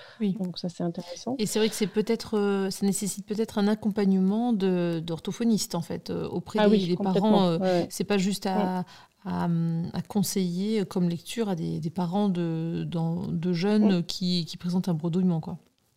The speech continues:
Speaker 2: Euh, moi, ce que je mets le plus volontiers entre toutes les mains, c'est la page, euh, du blog Goodbye Bégaiement de Laurent Lagarde, qui est vraiment, euh,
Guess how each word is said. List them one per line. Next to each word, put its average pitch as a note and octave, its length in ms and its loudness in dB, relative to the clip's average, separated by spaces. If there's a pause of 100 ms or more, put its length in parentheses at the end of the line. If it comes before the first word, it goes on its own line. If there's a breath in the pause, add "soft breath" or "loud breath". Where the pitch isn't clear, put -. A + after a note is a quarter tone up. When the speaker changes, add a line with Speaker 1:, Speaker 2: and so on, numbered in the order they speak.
(920 soft breath)
Speaker 2:
Euh, G3+ 160 10
moi, A3+ 180 8
ce B3+ 80 -6
que B3 100 4
je A3 140 4
mets A3+ 240 10
le G#3+ 160 8
plus G#3+ 160 -4
volontiers A3+ 460 6
entre A#3 320 4
toutes - 220 -6
les A3+ 100 8
mains, A#3 160 6
c'est A3+ 180 4
la F#3+ 160 6
page, G#3 340 4
euh, G3 520 8
du F3+ 160 0
blog F#3+ 260 4
Goodbye G3 380 4
Bégaiement G3 480 4
de A#3+ 100 4
Laurent G3 240 4
Lagarde, F#3 480 0
qui F3 420 0
est E3+ 40 2
vraiment, E3+ 420 2
euh, D#3+ 140 0